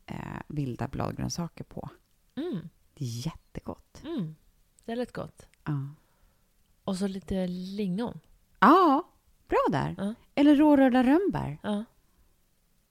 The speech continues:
Speaker 1: Du ser.
Speaker 2: Ja.
Speaker 1: Du börjar ju liksom
Speaker 2: Och lite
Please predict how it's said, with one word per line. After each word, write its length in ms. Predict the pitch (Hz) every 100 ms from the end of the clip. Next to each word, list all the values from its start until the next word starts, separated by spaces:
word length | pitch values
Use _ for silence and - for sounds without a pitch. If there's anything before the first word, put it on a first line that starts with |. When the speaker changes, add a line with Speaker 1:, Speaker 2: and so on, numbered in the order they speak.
| _
Speaker 1:
Du 80 | -
ser. 280 | - - - _
Speaker 2:
Ja. 80 | -
Speaker 1:
Du 60 |
börjar 320 | 233 294 285
ju 160 | 269 254
liksom 380 | 233 226 226 214
Speaker 2:
Och 220 | 202 -
lite 720 | - 196 196 170 _ 180 165